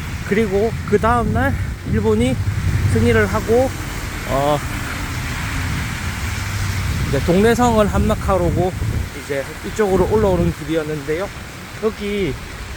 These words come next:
송상현 광장이 옛날에는 고개였다고 하더라고요.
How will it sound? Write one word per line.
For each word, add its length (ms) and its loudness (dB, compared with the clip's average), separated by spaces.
송상현 400 0
광장이 340 0
옛날에는 840 2
고개였다고 760 2
하더라고요. 600 -2